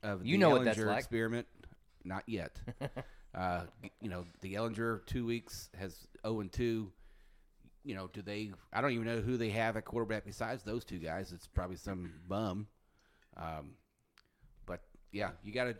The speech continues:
Speaker 1: you gotta.
Speaker 2: You,
Speaker 1: it,
Speaker 2: you
Speaker 1: it's
Speaker 2: can't,
Speaker 1: like,
Speaker 2: you
Speaker 1: it's like
Speaker 2: can't
Speaker 1: our
Speaker 2: fire the
Speaker 1: job.
Speaker 2: coach when the entire team is injured.
Speaker 1: Well, it's, it's, it's, it's like our job though. Look what we're doing.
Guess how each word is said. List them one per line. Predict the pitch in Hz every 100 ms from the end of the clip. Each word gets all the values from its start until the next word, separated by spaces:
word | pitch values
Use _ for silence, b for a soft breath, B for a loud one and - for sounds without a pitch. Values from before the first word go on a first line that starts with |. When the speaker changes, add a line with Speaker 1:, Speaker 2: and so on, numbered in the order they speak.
| -
Speaker 1:
you | 113
gotta. | 113 113 - - - - b b b -
Speaker 2:
You, | 170
Speaker 1:
it, | 190
Speaker 2:
you | 180
Speaker 1:
it's |
Speaker 2:
can't, | 240 285 226
Speaker 1:
like, |
Speaker 2:
you | 220
Speaker 1:
it's | 254
like | 320
Speaker 2:
can't | -
Speaker 1:
our | 254
Speaker 2:
fire | 254 226
the | 185
Speaker 1:
job. |
Speaker 2:
coach | 220 208 -
when | 170 175
the | 156
entire | 127 - 147 196 190 190 175 - -
team | - 170 135 110
is | 104 98
injured. | 95 73 - b b b -
Speaker 1:
Well, | 95 143
it's, | 110 - 117
it's, | - -
it's, | 110 - -
it's | 98
like | 107 113
our | 113 135
job | 95 104 -
though. | 95 101
Look | - 165
what | 220 175
we're | 160
doing. | 113 -